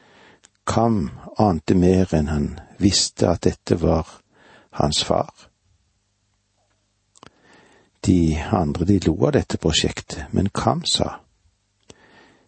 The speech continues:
«Ja, jeg er enig med dere i at dette høres tåpelig ut, men jeg kjenner min far. Han er en gudfryktig og god mann, og han ville ikke gjort dette hvis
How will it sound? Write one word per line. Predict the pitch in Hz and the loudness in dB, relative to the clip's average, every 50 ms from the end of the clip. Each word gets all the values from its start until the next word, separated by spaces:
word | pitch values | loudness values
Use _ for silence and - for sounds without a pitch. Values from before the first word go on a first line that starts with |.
| _ _ _ - | _ _ _ -4
«Ja, | 170 76 - - - 135 117 - - - - - _ _ _ _ _ _ - | -2 -2 0 2 0 0 0 -4 -10 -20 -20 -20 _ _ _ _ _ _ 0
jeg | 123 104 110 123 | 2 4 4 6
er | 123 | 6
enig | 135 131 113 104 120 135 | 4 4 4 4 4 4
med | 143 147 127 | 2 4 4
dere | 127 107 98 98 95 | 4 4 4 4 4
i | 95 | 4
at | 92 - - | 2 4 2
dette | - 90 - - - 120 | 0 0 0 0 -2 0
høres | 95 92 80 78 90 85 - - | 2 2 2 0 0 -2 -2 -2
tåpelig | - - 104 87 76 - - 113 123 127 120 | 0 0 0 0 0 -4 -4 -4 -2 -4 -4
ut, | 107 - _ - - - - _ _ _ _ _ _ _ _ - - - - - _ _ - | -6 -10 _ -20 -20 -20 -20 _ _ _ _ _ _ _ _ -20 -20 -20 -20 -20 _ _ 0
men | 92 95 104 | 2 2 4
jeg | 110 113 113 - | 4 4 4 2
kjenner | - - 104 85 80 82 85 | 2 2 2 2 2 2 2
min | 92 95 - | 2 0 -2
far. | - - - - - - - - - _ _ _ _ _ _ _ _ _ - | -4 -6 -6 -6 -6 -8 -14 -20 -20 _ _ _ _ _ _ _ _ _ -4
Han | 85 80 85 | -2 2 2
er | 90 87 92 | 2 2 2
en | 98 104 98 | 2 2 2
gudfryktig | 101 110 - - - - 131 - - - - - - 113 | 0 0 -2 -2 -4 -4 -4 -4 -4 -10 -6 -2 -2 -2
og | 104 | -2
god | - - - - - - 82 | -4 -10 -20 -20 -10 -6 -4
mann, | 69 65 64 - - - _ _ _ _ _ _ _ - - - - - - _ | -4 -4 -6 -12 -20 -20 _ _ _ _ _ _ _ -20 -20 -20 -20 -20 -20 _
og | - 87 | -6 -2
han | 80 87 92 98 95 92 - - - - - | 2 2 4 2 2 0 -4 -10 -16 -16 -2
ville | - 107 98 87 92 | 0 0 2 2 2
ikke | 95 - - 120 107 | 0 0 0 0 2
gjort | 101 104 104 - - - - 101 | 2 2 2 0 0 -2 -2 -2
dette | 85 - - - 90 | -2 -2 -2 -2 2
hvis | 85 85 82 - - - | 2 2 0 0 -4 -4